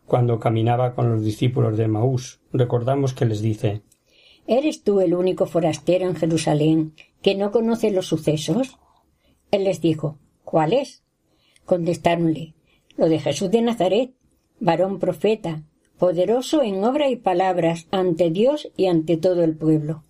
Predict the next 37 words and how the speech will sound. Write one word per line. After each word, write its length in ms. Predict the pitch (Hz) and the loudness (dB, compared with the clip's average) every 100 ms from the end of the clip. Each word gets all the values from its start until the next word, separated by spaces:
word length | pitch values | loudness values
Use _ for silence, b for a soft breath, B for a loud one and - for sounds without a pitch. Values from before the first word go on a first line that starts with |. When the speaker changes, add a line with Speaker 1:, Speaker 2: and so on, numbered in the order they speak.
| _ | _
Speaker 1:
Y 140 | 139 143 | -2 0
por 180 | 180 | 2
último, 560 | 214 202 170 160 220 - | 0 -2 0 0 -2 -10
sobre 400 | - - 123 110 | -18 -2 0 0
estos 300 | 120 - 120 | -2 0 -2
tres 180 | - 123 | 0 0
versículos, 680 | 123 131 175 156 131 131 - B B B - | 2 0 -2 0 0 0 -4 B B B -2
vemos 340 | 139 143 135 | 0 2 0
por 180 | - 127 | 0 2
la 100 | 131 | 2
respuesta 640 | 131 127 - 131 135 131 131 B B | 2 0 0 0 0 -2 -2 B B
que 140 | - 127 | -4 0
Jesús 420 | 127 127 131 127 | 0 0 0 2
de-, 240 | 127 123 - | 2 0 -2
le 280 | 131 117 113 | 0 2 2
da 360 | 123 127 - _ _ | 2 0 -6 _ _
a 140 | 131 120 | -2 -2
la 140 | 113 | 0
pregunta 580 | 123 113 127 127 123 110 B _ | -2 0 0 2 -2 -2 B _
de 100 | 120 | -2
si 160 | 110 123 | 0 0
es 140 | 117 | 0
ahora 420 | 123 120 127 131 - | 0 0 0 -2 -4
cuando 240 | 131 110 107 | -2 0 0
vas 180 | 120 | -2
a 60 | 117 | -2
restaurar 480 | 113 107 117 113 123 | -2 -2 -2 0 0
el 120 | 135 | 0
reino, 420 | 143 120 113 117 B B B B | 0 0 0 -4 B B B B
que 120 | - 131 | -2 0
seguían 440 | 131 123 147 127 | 0 0 0 0
con 120 | 127 | 0
la 140 | 113 113 | 0 0
cal-, 340 | 151 165 - - | 0 -2 -4 -2
la 220 | 120 117 | 0 0
fals-, 400 | - 151 - - | -2 -2 -2 -4
perdón, 360 | 110 117 107 | -2 0 -2